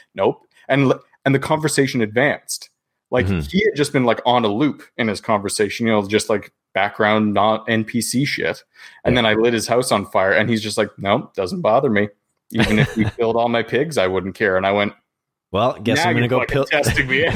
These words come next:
Speaker 2: Yeah,
Speaker 1: <laughs> And I,
Speaker 2: gonna
Speaker 1: I
Speaker 2: go
Speaker 1: went,
Speaker 2: kill those pigs.
Speaker 1: And we did it, and we did it, and we did that. And it turns out this, like, this monk who is, like, totally whatever, it got to a point where, like, I got into his house and he has this, like, like, he was a m-, m-, like,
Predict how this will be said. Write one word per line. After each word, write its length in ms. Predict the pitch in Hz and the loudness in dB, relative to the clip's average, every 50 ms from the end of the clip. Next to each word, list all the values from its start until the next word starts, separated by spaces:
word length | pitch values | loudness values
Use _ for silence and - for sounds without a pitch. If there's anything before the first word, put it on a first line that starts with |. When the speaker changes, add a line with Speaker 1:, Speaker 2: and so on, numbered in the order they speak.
| 240 185 156 | 0 0 2
Speaker 2:
Yeah, 220 | 135 123 113 113 143 | 2 2 0 0 0
Speaker 1:
<laughs> 40 | |
And 160 | 185 165 139 143 | 0 0 0 0
I, 100 | 165 151 | 0 0
Speaker 2:
gonna 180 | 127 147 - | 0 0 0
Speaker 1:
I 20 | 123 | 2
Speaker 2:
go 40 | |
Speaker 1:
went, 280 | 135 135 127 - - - - 147 | 0 0 -2 -4 -10 -8 -4 -2
Speaker 2:
kill 160 | 151 143 143 | 0 2 2
those 140 | 147 135 - | 0 0 0
pigs. 300 | 165 165 156 147 143 139 | 0 0 0 0 0 -2
Speaker 1:
And 80 | 127 | 0
we 40 | 123 | 0
did 100 | 139 143 | 0 0
it, 120 | 170 165 | 0 0
and 80 | 147 127 | 0 -2
we 80 | 127 123 | -2 0
did 140 | 139 147 | 2 2
it, 120 | 147 156 147 | 2 2 0
and 80 | 127 | 0
we 120 | 127 123 117 | -2 -2 0
did 180 | 117 127 127 | 0 -2 0
that. 240 | 127 131 151 185 - - - - - _ | 2 2 2 2 0 -8 -18 -20 -14 _
And 140 | - 127 131 | -2 -2 -2
it 100 | 131 123 | -2 -4
turns 240 | - - 143 135 139 | -4 -4 -4 0 0
out 120 | 143 131 | -2 0
this, 180 | 120 123 - - | -2 -4 -4 -2
like, 220 | 135 120 - - _ _ _ _ _ _ | -4 -4 -4 -6 _ _ _ _ _ _
this 140 | - 120 104 | -6 -4 -2
monk 320 | 110 107 110 120 151 147 - | 0 0 0 0 0 -4 -4
who 200 | - 127 120 113 | -4 -2 -2 -2
is, 120 | 107 - | 0 0
like, 180 | 110 104 101 - | -2 -2 -2 -2
totally 420 | - 120 123 123 123 123 123 117 | 0 0 2 4 4 2 2 0
whatever, 460 | - 123 117 113 120 123 147 156 - - - _ _ | 0 0 2 2 4 4 2 0 0 -4 -14 _ _
it 60 | 135 | -2
got 200 | 113 127 127 - - | 0 0 0 0 0
to 100 | - 127 | -2 -4
a 60 | - | -2
point 220 | - 135 135 135 | -2 -4 -4 -2
where, 120 | 120 117 113 | -2 0 2
like, 220 | 110 104 98 - - | 2 2 0 -2 0
I 140 | 107 107 107 | 2 2 2
got 240 | 107 117 113 113 - - 127 | 4 2 2 2 0 0 0
into 320 | 123 131 135 - - 127 | 0 0 0 0 0 0
his 160 | 113 101 - | 0 0 0
house 380 | - - 147 156 127 - - - | 0 0 2 2 2 0 -2 -6
and 160 | 113 110 104 | -4 -4 -4
he 160 | 110 113 113 | -2 0 0
has 320 | 113 117 117 117 107 107 117 | 0 2 2 0 0 0 0
this, 240 | 113 110 - - | 0 0 0 0
like, 260 | 117 107 104 104 - _ _ _ _ _ _ _ _ _ _ _ _ _ _ _ _ _ - - - | 0 0 0 0 -2 _ _ _ _ _ _ _ _ _ _ _ _ _ _ _ _ _ -20 -6 -4
like, 360 | 120 113 104 107 104 98 - | -2 0 2 2 2 0 0
he 160 | - 131 127 123 | 0 0 2 2
was 320 | 120 120 113 110 104 120 | 2 2 2 2 0 2
a 520 | 98 101 107 104 101 101 101 101 98 104 104 - | 2 2 2 2 2 0 0 -2 -2 -4 -4 -2
m-, 260 | 107 107 101 104 104 - _ 127 | -2 -2 -2 -2 -4 -6 _ -2
m-, 500 | 120 113 110 110 107 107 107 110 - - _ - | -2 0 2 2 0 0 0 -2 -4 -6 _ -2
like, 180 | 117 101 98 | -2 -2 -2